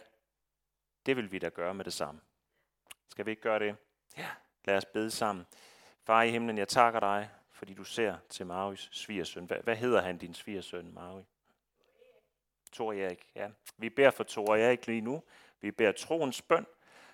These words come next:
Vi beder om, Herre, at du må række din hånd ud til helbredelse lige nu, så Tor Erik må opleve at blive helbredt i Jesu navn. Og at det, som er sygt i hans krop,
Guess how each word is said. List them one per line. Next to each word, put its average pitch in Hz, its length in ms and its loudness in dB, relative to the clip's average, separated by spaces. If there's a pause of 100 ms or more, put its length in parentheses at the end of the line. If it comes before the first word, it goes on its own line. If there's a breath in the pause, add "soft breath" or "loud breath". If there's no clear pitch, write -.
Vi 104 100 -4
beder 117 300 4
om, 113 200 6
Herre, 113 320 2
at 107 120 -4
du 117 60 -6
må 110 120 -4
række 123 360 4
din 98 140 -6
hånd 131 300 2
ud 123 100 -4
til 104 180 -8
helbredelse 101 800 -4 (240 soft breath)
lige 113 200 -2
nu, 107 240 -6 (420 loud breath)
så - 180 -10
Tor 95 260 -8
Erik 98 320 -2
må 92 80 -6
opleve 92 680 -6 (280 soft breath)
at 78 160 -8
blive 82 360 -12
helbredt 101 640 -6
i 87 220 -10
Jesu 95 280 -10
navn. 78 320 -16
Og 67 100 -20 (120)
at 82 200 -10
det, 101 120 0
som 87 240 -4
er 76 120 -10
sygt - 440 -10
i 107 60 -8
hans 104 200 -6
krop, - 420 0